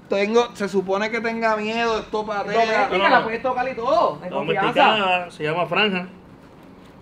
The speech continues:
Speaker 2: Chequea,
Speaker 3: Es parte
Speaker 2: chequea.
Speaker 3: de nuestro safari.
Speaker 1: Wow. So, en el evento va a haber un,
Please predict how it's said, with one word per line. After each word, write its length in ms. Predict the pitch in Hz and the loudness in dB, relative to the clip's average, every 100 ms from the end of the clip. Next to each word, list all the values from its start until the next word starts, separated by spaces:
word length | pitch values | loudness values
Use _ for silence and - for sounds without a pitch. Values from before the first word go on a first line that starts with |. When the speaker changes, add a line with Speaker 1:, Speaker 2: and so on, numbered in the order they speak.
| - - - - - - | -20 -20 -20 -20 -20 -14
Speaker 2:
Chequea, 180 | - 143 | -8 0
Speaker 3:
Es 20 | |
parte 140 | 135 - | 2 2
Speaker 2:
chequea. 140 | 156 | 4
Speaker 3:
de 40 | 185 | 4
nuestro 220 | 180 180 | 2 -2
safari. 500 | 175 151 165 151 120 - - - - | -2 0 0 0 -4 -14 -20 -20 -18
Speaker 1:
Wow. 840 | - - - - - - - - - | -18 -16 -14 -12 -12 -12 -12 -14 -2
So, 380 | 175 175 175 175 | 6 6 6 2
en 160 | 175 | 0
el 140 | 175 170 | 4 6
evento 720 | 170 214 240 202 196 175 170 - - - - - - - - 120 143 | 6 4 2 0 2 2 2 -12 -20 -20 -20 -20 -20 -20 -20 -4 2
va 260 | 151 170 | 6 6
a 40 | 180 | 6
haber 240 | 185 190 | 6 4
un, 400 | 185 185 175 | 0 -6 -8